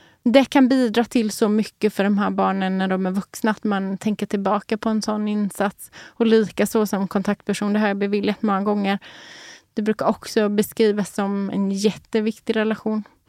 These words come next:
Och barnen får möjlighet att inte göra grejer med mamma och pappa, eller, utan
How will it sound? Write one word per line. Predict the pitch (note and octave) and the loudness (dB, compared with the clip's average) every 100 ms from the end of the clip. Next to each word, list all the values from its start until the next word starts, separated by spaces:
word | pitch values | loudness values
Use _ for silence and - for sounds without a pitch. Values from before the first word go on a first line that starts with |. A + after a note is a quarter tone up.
| - | -20
Och | - A3 | -4 2
barnen | G#3 G#3 G#3 | 4 4 2
får | - | 0
möjlighet | A3 G#3 G3 F#3 | 2 2 0 -2
att | G3+ - | -4 -4
inte | - A3 G3+ F#3 - | 0 2 2 0 2
göra | A#3+ A3+ G#3 | 4 4 2
grejer | G3+ G3 | 0 -2
med | G3 G3 | -2 -2
mamma | G3 F#3 | -2 -2
och | F#3 | -4
pappa, | G#3 - _ G3+ F#3 | -6 -8 _ 0 0
eller, | F3+ F3+ - - - - - | 2 0 -4 -18 -20 -20 -8
utan | G#3 F#3 G3 F#3 F3+ | -4 -2 0 0 -2